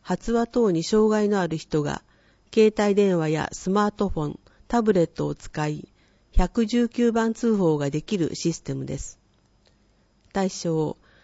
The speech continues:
茅ヶ崎市寒川町に在住か在勤、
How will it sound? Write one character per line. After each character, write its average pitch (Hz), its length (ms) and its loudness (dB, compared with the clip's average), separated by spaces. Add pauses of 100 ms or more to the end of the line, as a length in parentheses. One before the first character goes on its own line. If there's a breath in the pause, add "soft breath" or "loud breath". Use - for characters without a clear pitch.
(240 soft breath)
茅 208 140 -4
ヶ 226 100 0
崎 214 300 -4
市 - 320 -8
寒 202 280 4
川 233 220 0
町 175 320 -2
に 139 160 -4 (240)
在 196 260 0
住 185 240 -2
か 170 160 -4
在 160 280 -2
勤、 - 400 -8